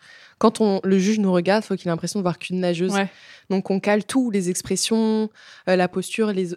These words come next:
Speaker 1: les hauteurs, les doigts, euh, dans quel axe ils doivent être, et cetera. Et c'est vrai que, bah, on, on, on peut s'oublier, mais c'est vrai que c'est pas le cas. En fait, moi, j'ai plus l'impression qu'on est plus à l'unisson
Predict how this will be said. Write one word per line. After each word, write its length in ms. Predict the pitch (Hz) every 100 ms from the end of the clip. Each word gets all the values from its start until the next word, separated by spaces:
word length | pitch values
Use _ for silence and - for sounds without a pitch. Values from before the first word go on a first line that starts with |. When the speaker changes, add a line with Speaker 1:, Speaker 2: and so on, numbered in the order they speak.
| -
Speaker 1:
les 120 | 180
hauteurs, 520 | 180 180 226 214 202
les 100 | 180
doigts, 600 | 170 185 190 202 202 202
euh, 320 | 190 175 175 175
dans 220 | 180 180
quel 420 | - 208 202 185 190
axe 260 | 196 -
ils 40 | 180
doivent 200 | 185 180
être, 320 | 190 196 190
et 60 |
cetera. 480 | 180 185 185 190 233
Et 100 | 185
c'est 140 | 175 185
vrai 100 | 220
que, 320 | 202 175 170 - - - -
bah, 240 | 175 170
on, 140 | 180 180
on, 520 | 180 175 175 170 175 - _ _ _ _ _ _ _ - - - -
on 120 | 180
peut 180 | 175 214
s'oublier, 520 | - 190 180 196 277
mais 300 | 247 185 180
c'est 140 | 180
vrai 80 | 202
que 60 | -
c'est 80 | 202
pas 140 | 190
le 60 | 185
cas. 160 | 196
En 40 | 190
fait, 140 | 190
moi, 80 | 196
j'ai 100 | 185
plus 140 | 214 240
l'impression 340 | 208 196 240
qu'on 520 | - 202 175 170 175
est 60 | 175
plus 280 | 175 233 214
à 100 | 190
l'unisson 600 | 190 208 202 - 220